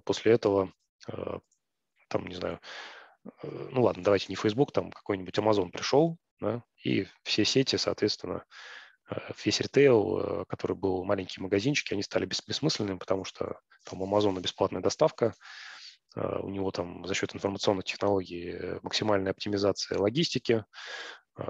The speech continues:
то есть с ним конкурировать практически невозможно, да. Вот, что всё это нам даёт? То есть, с одной стороны, вроде удобство, благо, э, бесплатная доставка, да, с другой стороны,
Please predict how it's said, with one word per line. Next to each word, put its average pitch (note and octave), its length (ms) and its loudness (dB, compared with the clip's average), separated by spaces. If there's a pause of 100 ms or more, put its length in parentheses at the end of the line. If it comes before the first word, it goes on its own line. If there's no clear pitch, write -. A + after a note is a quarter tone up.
(120)
то G2 80 -2
есть - 160 -4
с - 180 -4
ним C#3 140 6
конкурировать A2+ 560 4
практически - 440 -4
невозможно, G2+ 540 0
да. A2+ 180 -4 (640)
Вот, F#2 220 -2
что - 240 2
всё - 160 2
это G2 80 -4
нам F#2+ 180 -2
даёт? F#2+ 300 2 (160)
То - 100 -8
есть, - 240 -12
с - 80 -6
одной G2+ 160 2
стороны, G2 320 -2
вроде F2+ 520 -2
удобство, G2+ 680 2
благо, A#2 460 4 (420)
э, F2+ 400 -6
бесплатная F#2 440 -4
доставка, - 420 -4
да, A#2 100 6
с G#2+ 40 -2
другой G#2+ 200 4
стороны, G#2 380 0